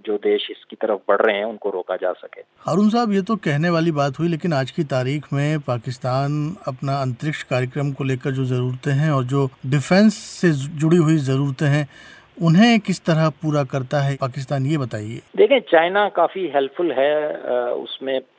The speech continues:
Speaker 1: पाकिस्तान को ज़रूर support कर रहा है मिलिटरीली भी और सिविलियन, अ, साइड पर भी।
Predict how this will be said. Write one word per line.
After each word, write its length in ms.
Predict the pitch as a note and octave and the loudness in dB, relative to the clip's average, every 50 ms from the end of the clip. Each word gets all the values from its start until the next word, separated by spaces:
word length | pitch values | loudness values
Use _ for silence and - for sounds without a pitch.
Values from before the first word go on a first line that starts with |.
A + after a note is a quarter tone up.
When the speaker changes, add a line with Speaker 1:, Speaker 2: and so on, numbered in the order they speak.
| _ - | _ -2
Speaker 1:
पाकिस्तान 460 | - A2+ A2 - A#2 - B2+ A#2+ B2 A#2+ | -2 -2 -2 -2 -4 0 0 0 0 0
को 260 | - B2+ A#2+ A#2+ A#2+ | -2 -2 -2 -2 -2
ज़रूर 440 | A2+ A2+ A2 G#2+ A2+ A#2+ B2+ B2+ A#2+ | -2 -2 -2 -2 -2 -4 -6 -4 -2
support 380 | - A#2 - - A2+ A2+ - | -4 -2 0 0 0 0 0
कर 140 | - - G#2 | 0 -2 0
रहा 220 | G#2+ A2+ A#2 A2+ | 2 4 4 4
है 480 | A2+ G#2 A2 A2 A2 - - - - - - - - - A2+ | 4 4 2 0 0 -4 -10 -20 -20 -20 -20 -20 -18 -12 -6
मिलिटरीली 760 | A2 A2 A2 A2+ G#2+ - G#2+ G#2 G#2+ A#2 B2 B2 B2 B2 B2 | -4 -2 0 0 0 4 4 4 6 4 4 2 0 0 -2
भी 240 | - B2 B2 B2 | -4 -2 2 4
और 120 | A#2 A2+ A2 | 4 4 4
सिविलियन, 640 | - - G#2+ G2+ G#2+ G#2+ A2+ B2 B2+ B2 A#2 A#2+ | 2 -4 -2 -2 -2 0 0 -2 -2 -2 -4 -8
अ, 360 | - - - - G#2+ G#2 G#2+ | -8 -10 -8 -4 -2 -2 -2
साइड 340 | G#2 - - G2+ G#2 A2 - - - | -2 0 0 0 0 0 -2 0 0
पर 120 | A2+ G#2 | 0 0
भी। 320 | - - - A2+ C3+ D3 | 0 -2 -10 -10 -10 -10